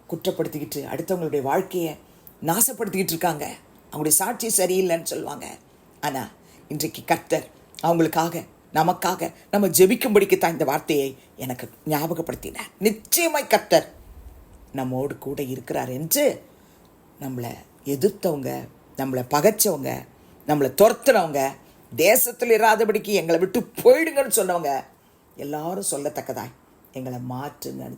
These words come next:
ஜெபிக்க போகிறோம், பிரியமானவர்களே. நீங்கள் ஆதியாகமம் இருபத்தி ஓராம் அதிகாரத்துல இருபத்தி இரண்டாம் வசனத்துல வாசிச்சீங்கன்னு சொன்னா,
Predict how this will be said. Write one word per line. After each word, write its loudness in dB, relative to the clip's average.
ஜெபிக்க -14
போகிறோம், -16
பிரியமானவர்களே. -16
நீங்கள் 4
ஆதியாகமம் 4
இருபத்தி 2
ஓராம் 4
அதிகாரத்துல -4
இருபத்தி 6
இரண்டாம் 4
வசனத்துல 0
வாசிச்சீங்கன்னு -2
சொன்னா, -4